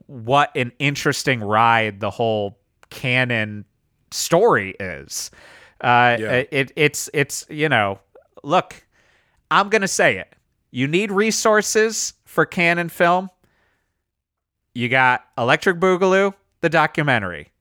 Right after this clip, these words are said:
Speaker 1: You got Canon
Speaker 2: Yep.
Speaker 1: Film Guide Volume One and Volume Two. And you got the Canon Canon.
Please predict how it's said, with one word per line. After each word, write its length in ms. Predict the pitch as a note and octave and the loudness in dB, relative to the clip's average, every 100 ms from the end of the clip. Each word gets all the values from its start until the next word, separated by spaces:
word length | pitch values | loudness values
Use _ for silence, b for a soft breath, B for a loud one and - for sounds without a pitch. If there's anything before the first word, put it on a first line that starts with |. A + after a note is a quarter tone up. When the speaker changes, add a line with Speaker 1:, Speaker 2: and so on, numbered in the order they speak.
| _ _ _ _ _ - | _ _ _ _ _ -10
Speaker 1:
You 120 | A2+ | -2
got 260 | B2+ B2+ | 0 0
Canon 440 | - D#3+ E3+ F#3 F#3 | -2 0 2 0 -2
Speaker 2:
Yep. 40 | |
Speaker 1:
Film 340 | - F3+ E3+ E3 | 0 0 2 0
Guide 300 | E3 D#3+ D3 | 0 2 2
Volume 380 | D3+ D3 D3 C#3+ | 0 0 0 2
One 180 | C#3+ | 2
and 120 | C#3+ C3+ | 0 0
Volume 360 | C#3 C3+ C3+ | 2 2 -2
Two. 400 | - - E3+ G3 - _ _ _ _ _ _ _ _ _ _ _ _ _ - | -6 2 2 2 -4 _ _ _ _ _ _ _ _ _ _ _ _ _ -6
And 160 | F#3 | -4
you 60 | F3+ | 0
got 220 | E3 D3 | 0 0
the 80 | D3 | -4
Canon 380 | - C3+ B2 A2+ | -2 0 -2 -6
Canon. 360 | A#2 F2+ D2 | -10 -10 -10